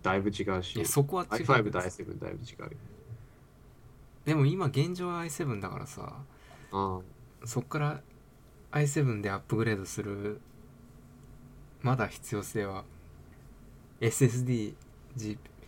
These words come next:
Speaker 2: ジーピーユーほどではないかなと。
Speaker 1: じゃあそこ、そのまま流用させる。
Speaker 2: うん。つもりではある。
Speaker 1: まあ、ハズウェル、そんな悪くないからね。そこまでその、上がってないもんね、性能も。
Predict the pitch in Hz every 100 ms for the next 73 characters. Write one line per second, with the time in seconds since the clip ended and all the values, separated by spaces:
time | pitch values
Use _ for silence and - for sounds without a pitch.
0 | - - - 110 117 110 101 107 113 113
1 | 113 107 95 92 - 135 143 - - 131
2 | 147 165 - - - - - - - -
3 | 135 127 120 107 - - - 110 113 110
4 | 104 101 - - - - - - - -
5 | - - - - - - - - - -
6 | - - - - 101 - 101 - - -
7 | - - - 226 247 202 107 95 87 87
8 | - - - - 180 226 214 269 185 101
9 | 123 113 - - 78 - - - - 143
10 | 202 247 127 101 110 95 87 - - -
11 | - 107 165 190 180 - - - 101 92
12 | 85